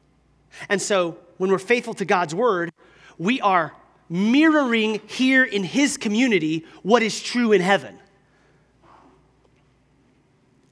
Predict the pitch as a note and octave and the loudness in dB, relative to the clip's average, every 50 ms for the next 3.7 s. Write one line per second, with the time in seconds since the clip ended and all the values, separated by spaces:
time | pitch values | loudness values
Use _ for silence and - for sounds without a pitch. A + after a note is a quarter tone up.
0 | _ _ _ _ _ _ _ _ _ _ _ _ _ _ _ - - - - - | _ _ _ _ _ _ _ _ _ _ _ _ _ _ _ -20 -20 -16 -10 -10
1 | F3 E3+ - E3+ G3+ G#3+ B3+ - B3+ G3+ F3 G#3 G#3 G#3+ G#3+ F#3 - - G#3 G3+ | -8 -8 -4 -2 -2 -2 -2 -2 -6 -6 -4 -2 0 0 -2 -4 -4 -2 -2 -2
2 | G3 F#3+ F#3 E3+ C#3 D3+ E3 - - - A3+ G#3 D3 C3 - - - - F3+ E3 | -2 -2 -4 -6 -6 -8 -10 -8 -6 -2 -2 -2 -2 -4 -8 -14 -10 -8 -6 -4
3 | D#3+ E3 E3 - - D3 D#3 F#3 F#3 F#3+ F#3+ F3 F#3 | -2 -2 -4 -4 -6 -6 -6 -4 -2 -2 -2 -4 -6